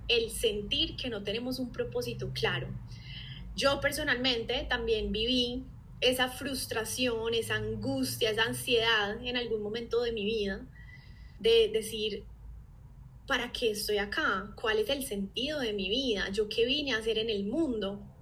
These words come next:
Eh, que empezó primero por una pregunta más abierta y es, ¿qué es la vida?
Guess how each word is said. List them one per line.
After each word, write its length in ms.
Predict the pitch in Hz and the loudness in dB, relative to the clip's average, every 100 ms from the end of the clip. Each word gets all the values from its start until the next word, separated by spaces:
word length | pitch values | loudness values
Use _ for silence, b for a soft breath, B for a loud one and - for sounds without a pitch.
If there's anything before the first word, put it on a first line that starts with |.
| - - - - - - | -18 -18 -16 -16 -16 -4
Eh, 760 | - 226 220 214 208 208 208 208 | 4 6 6 6 6 4 0 -2
que 100 | - | 2
empezó 360 | 277 262 262 262 | 2 4 2 0
primero 360 | 226 247 285 269 | 0 0 0 0
por 120 | 277 | -2
una 260 | 214 - | -2 -2
pregunta 440 | - 269 220 208 208 | 0 0 0 0 0
más 260 | 233 247 247 | 2 0 2
abierta 500 | 247 262 247 226 240 | 2 4 2 2 4
y 100 | 226 | 6
es, 220 | 208 226 - B B B B - - | 4 0 -10 B B B B -18 -6
¿qué 260 | - 247 233 | 4 6 6
es 120 | 220 | 4
la 120 | 208 | 2
vida? 380 | 214 220 196 196 | 2 2 0 -6